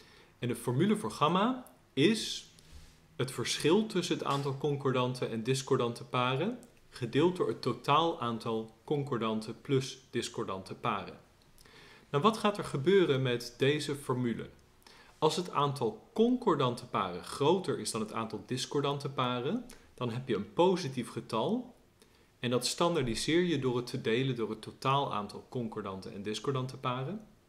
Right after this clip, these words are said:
Als het aantal discordante paren groter is dan het aantal concordante, dan krijg je in de teller een negatief getal. En dat standaardiseer je dan ook weer door het totaal.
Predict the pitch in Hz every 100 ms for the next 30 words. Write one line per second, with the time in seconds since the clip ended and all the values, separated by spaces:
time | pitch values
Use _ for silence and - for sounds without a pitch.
0 | _ _ _ - - - - - - 151
1 | 175 160 156 135 120 170 240 - 160 110
2 | 110 - 110 95 95 - 127 117 110 95
3 | 95 90 - - 104 95 92 90 - 185
4 | 190 147 110 92 - 110 117 123 113 -
5 | - 107 104 123 98 95 104 104 117 160
6 | - 147 139 - 131 131 165 180 - -
7 | - - 110 135 - 139 127 120 110 117
8 | 98 95 90 - 135 135 131 120 117 -
9 | 117 - 113 151 220 -